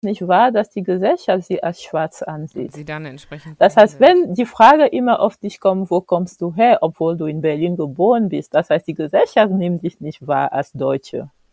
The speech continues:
Speaker 2: Mhm.
Speaker 1: Oder wenn die Begrifflichkeiten wie Afrodeutsche kommen.
Speaker 2: Mhm.
Speaker 1: Das heißt eigentlich, du
Speaker 2: Stimmt.
Speaker 1: bist schwarz.
Speaker 2: Ja.
Speaker 1: Und,
Speaker 2: Ja.
Speaker 1: ähm, sehr viele, sehr viele tatsächlich haben,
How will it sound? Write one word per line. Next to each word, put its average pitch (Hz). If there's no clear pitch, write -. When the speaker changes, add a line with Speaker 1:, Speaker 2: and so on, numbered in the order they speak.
Speaker 2:
Mhm. 156
Speaker 1:
Oder 185
wenn 190
die 202
Begrifflichkeiten 190
wie 180
Afrodeutsche 170
kommen. 135
Speaker 2:
Mhm. 160
Speaker 1:
Das 185
heißt 185
eigentlich, 247
du 156
Speaker 2:
Stimmt. 151
Speaker 1:
bist -
schwarz. -
Speaker 2:
Ja. 175
Speaker 1:
Und, 220
Speaker 2:
Ja. 190
Speaker 1:
ähm, 190
sehr 202
viele, 359
sehr 220
viele 247
tatsächlich 233
haben, 233